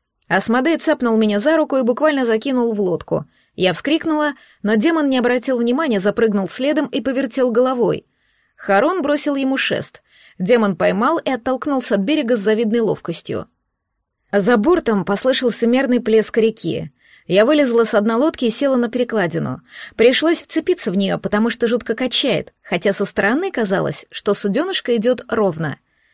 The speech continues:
На берегу осталась высокая фигура в длинном балдахине. Под капюшоном чернеет провал. Из рукавов торчат длинные пальцы. Он и впрямь похож на жнеца,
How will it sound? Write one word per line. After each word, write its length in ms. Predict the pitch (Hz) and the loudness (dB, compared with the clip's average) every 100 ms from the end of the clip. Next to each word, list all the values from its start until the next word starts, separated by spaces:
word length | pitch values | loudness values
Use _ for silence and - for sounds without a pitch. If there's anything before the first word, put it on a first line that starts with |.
| _ _ - | _ _ -4
На 100 | 196 | 2
берегу 320 | 214 285 302 | 4 4 4
осталась 420 | 392 - 320 294 | 2 2 2 2
высокая 400 | 240 247 277 254 | 0 -2 0 0
фигура 360 | 233 247 302 330 | 0 0 2 2
в 60 | 220 | 2
длинном 400 | 226 262 254 226 | 2 2 2 4
балдахине. 760 | 233 226 240 - 160 - - _ _ _ | 4 2 0 -2 -4 -6 -12 _ _ _
Под 140 | 185 - | -2 0
капюшоном 520 | 220 240 - 381 330 | 2 2 0 0 -2
чернеет 460 | - 254 262 262 - | -2 0 0 0 -2
провал. 480 | 254 220 165 - _ _ _ _ | -2 0 -2 -4 _ _ _ _
Из 180 | - 175 | -2 0
рукавов 400 | 208 220 277 311 | 2 4 2 2
торчат 460 | 240 226 262 240 202 | -2 0 0 0 0
длинные 420 | 196 226 226 240 | 0 2 4 2
пальцы. 580 | 277 202 165 - - - _ _ _ | 0 -2 -4 -6 -8 -10 _ _ _
Он 180 | - 208 | 0 2
и 40 | 233 | 2
впрямь 320 | - 381 285 | 0 0 0
похож 380 | 285 - 240 220 | -2 -2 -2 0
на 100 | 220 | 0
жнеца, 540 | 226 247 - 165 | 0 0 -2 -4